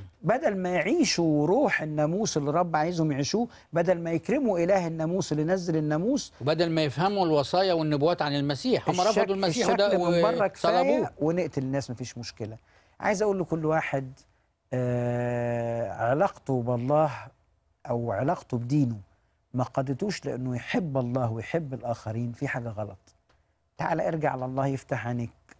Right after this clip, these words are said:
Speaker 1: فتشوف الله اللي يتحب. الله يتحب، وإذا ما تحبش ما يبقاش الله، لأن هو الكمال المطلق. مين ما يحبش الكمال المطلق؟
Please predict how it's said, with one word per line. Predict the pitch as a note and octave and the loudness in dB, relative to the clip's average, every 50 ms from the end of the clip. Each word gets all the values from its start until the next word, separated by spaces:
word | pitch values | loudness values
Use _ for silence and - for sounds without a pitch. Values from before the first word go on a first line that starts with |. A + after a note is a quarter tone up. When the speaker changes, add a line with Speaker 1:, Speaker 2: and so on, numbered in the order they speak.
| _ _ _ _ _ _ _ _ _ _ _ | _ _ _ _ _ _ _ _ _ _ _
Speaker 1:
فتشوف | - C3+ B2+ - - F#3 - - | -6 -6 -6 -4 -4 -6 -4 -4
الله | C3+ C#3 D3 C#3+ C#3 | -4 -2 0 0 0
اللي | B2+ B2 B2 | 0 -2 -4
يتحب. | - - - - - - - _ _ _ _ _ _ _ _ _ _ - | -4 -4 -6 -6 -6 -10 -16 _ _ _ _ _ _ _ _ _ _ -6
الله | B2 B2 C#3+ C3+ | -4 -2 -2 -2
يتحب، | B2+ A2+ - - C3 - - - _ _ _ _ _ _ _ _ _ _ _ _ _ _ _ _ _ _ _ _ - | -2 -2 -4 -6 -8 -8 -10 -12 _ _ _ _ _ _ _ _ _ _ _ _ _ _ _ _ _ _ _ _ -8
وإذا | A#2+ A2+ B2+ B2+ | -4 -2 -2 -2
ما | A#2+ | -2
تحبش | A#2 - - - D#3+ C#3+ C#3 - - | -2 -2 -4 -4 -4 -4 -6 -4 -4
ما | A#2+ | -4
يبقاش | A#2 - A#2 A#2 - - | -4 -4 -4 -8 -8 -8
الله، | G#2+ G#2 A2 A#2+ B2 A#2+ _ _ _ _ - - _ _ _ _ _ _ _ - | -10 -10 -10 -12 -14 -16 _ _ _ _ -20 -20 _ _ _ _ _ _ _ -4
لأن | B2+ B2+ B2 B2+ | -2 -2 0 2
هو | C3 C#3+ D#3 E3 D3 | 2 2 2 2 0
الكمال | B2+ - - C3 C3 C#3+ D3 C#3+ | 0 0 -2 0 2 2 2 2
المطلق. | C#3 B2 B2+ C3 C#3 - - A#2 G#2+ - - - | 2 2 0 0 0 -2 -2 -6 -6 -6 -6 -6
مين | E3 A3+ A#3 F#3+ | -4 -4 -2 -2
ما | C#3 | -2
يحبش | A#2 - C#3+ C#3 C3 C3 - A#2 | -2 -4 -4 -6 -6 -8 -10 -12
الكمال | A2 - - A2 A2+ A#2 A2 | -10 -6 -6 -6 -4 -6 -6
المطلق؟ | G#2+ G#2 G2+ F#2+ F#2 - - A2+ - | -8 -8 -12 -14 -16 -16 -18 -20 -20